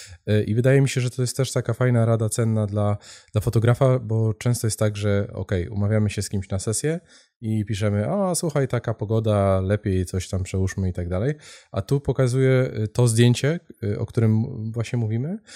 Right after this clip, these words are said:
że no właśnie ta niepogoda, y, w, w, s-, jakby po-, podbija wartość, y, wartość tego zdjęcia. Zdaje się, że to w, y, rozmowie pana Tadeusza z hrabią Horeszko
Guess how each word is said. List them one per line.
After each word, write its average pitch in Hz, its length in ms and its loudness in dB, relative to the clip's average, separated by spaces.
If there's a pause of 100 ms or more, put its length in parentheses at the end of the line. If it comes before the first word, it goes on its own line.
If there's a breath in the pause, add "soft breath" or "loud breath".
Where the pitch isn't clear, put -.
(340 loud breath)
że 117 720 4
no 113 160 0
właśnie 123 240 2
ta 123 120 2
niepogoda, 123 600 4 (180)
y, - 60 -10 (400)
w, - 180 -20 (500)
w, - 60 -20
s-, - 200 -12 (300)
jakby 95 280 -4
po-, - 240 -14 (420)
podbija 113 640 2 (360 loud breath)
wartość, 98 800 0
y, 90 180 -4 (460 loud breath)
wartość 101 440 -2
tego 95 160 -2
zdjęcia. 107 340 0
Zdaje 113 260 4
się, 117 140 -2
że 107 120 -2
to 107 140 0
w, - 280 -10
y, 101 260 2 (380 loud breath)
rozmowie 101 1040 4
pana 107 220 4
Tadeusza 107 500 4
z - 220 0 (200)
hrabią 104 300 4
Horeszko 110 500 4